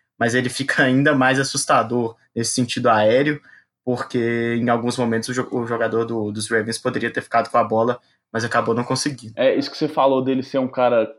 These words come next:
Speaker 2: que, que foge muito da receita, né, de quarterback, que até transgride um pouco essa, essa receita de um cara que lança muito bem a bola.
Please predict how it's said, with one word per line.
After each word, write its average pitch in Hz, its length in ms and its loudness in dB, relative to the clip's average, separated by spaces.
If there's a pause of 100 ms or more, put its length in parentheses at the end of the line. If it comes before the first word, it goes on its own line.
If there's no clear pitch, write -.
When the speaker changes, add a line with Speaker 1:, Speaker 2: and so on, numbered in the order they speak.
(160)
Speaker 2:
que, 107 240 -4
que 117 120 -12
foge 120 420 2
muito 120 340 0
da 151 100 6
receita, 131 580 0
né, 110 120 0
de 107 80 -8
quarterback, 107 540 -2
que - 100 -4
até 131 500 -2 (480)
transgride 127 680 2
um 123 60 0
pouco 113 440 -2
essa, 107 420 0 (260)
essa 113 220 -2
receita 104 260 -2
de 113 60 -8
um 110 60 -6
cara 110 160 2
que 110 120 -8
lança 113 360 -2
muito 113 200 -8
bem 107 160 0
a 95 40 0
bola. 120 300 0